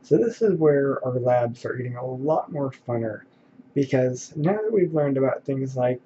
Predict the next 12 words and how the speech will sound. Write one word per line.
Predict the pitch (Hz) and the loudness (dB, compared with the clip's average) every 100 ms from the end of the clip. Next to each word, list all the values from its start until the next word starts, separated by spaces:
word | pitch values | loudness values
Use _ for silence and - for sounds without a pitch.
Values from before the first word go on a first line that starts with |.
| _ _ | _ _
footprinting | - - - - 143 139 135 127 | -6 -6 -4 0 2 2 0 -4
and | |
reconnaissance | 123 - 135 135 135 135 - 135 135 131 131 - _ | -8 -6 -2 0 0 -2 -2 0 0 -2 -8 -18 _
and | 135 127 127 | -8 -6 -6
system | - 151 - 139 | 0 0 0 -2
enumeration, | 131 127 127 127 131 131 127 135 139 - - - _ | 0 -2 -2 0 0 -2 -2 -4 -6 -16 -20 -20 _
now | 143 135 208 262 | -4 -2 -2 -4
we | 247 | -6
can | - 160 | -4 -2
start | 156 156 - | 0 0 2
figuring | 160 156 151 139 127 | 2 4 2 2 2
out | 131 - | 0 -2